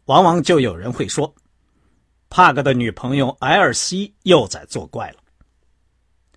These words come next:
帕克坚持把住这一关，伯纳沃克勋爵总是支持他。亨利轻易遇不到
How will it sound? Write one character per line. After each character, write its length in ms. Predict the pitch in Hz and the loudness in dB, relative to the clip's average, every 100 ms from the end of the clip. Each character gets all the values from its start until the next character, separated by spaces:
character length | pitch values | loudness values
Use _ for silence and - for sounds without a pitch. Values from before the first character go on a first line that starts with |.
| _ _ | _ _
帕 160 | - 202 | 2 4
克 120 | 165 | 4
坚 260 | 156 269 302 | 2 0 0
持 160 | - | -4
把 260 | 147 113 80 | -4 -6 -8
住 140 | - | -10
这 100 | 110 | -8
一 140 | 135 92 | -8 -10
关， 200 | 101 104 _ _ _ _ _ _ _ _ _ - | -12 -14 _ _ _ _ _ _ _ _ _ -8
伯 160 | 135 | -2
纳 180 | 151 120 | 0 0
沃 180 | 139 233 | 2 2
克 120 | - | 2
勋 220 | - 135 | -6 -6
爵 240 | 135 82 78 _ _ | -6 -10 -16 _ _
总 240 | - - | -14 -12
是 160 | - - | -16 -12
支 200 | 151 156 | -8 -8
持 180 | - | -10
他。 200 | - - _ _ _ _ _ _ _ _ _ _ _ _ _ _ _ _ _ _ _ _ _ _ _ _ _ _ _ _ _ - | -18 -20 _ _ _ _ _ _ _ _ _ _ _ _ _ _ _ _ _ _ _ _ _ _ _ _ _ _ _ _ _ -2
亨 260 | 170 160 | 2 2
利 180 | 156 135 | 2 -2
轻 380 | 117 - 220 269 | -4 -2 0 2
易 240 | 233 135 - | 0 -4 -4
遇 120 | 151 | -4
不 160 | 117 110 | -4 -6
到 260 | 131 - | -6 -8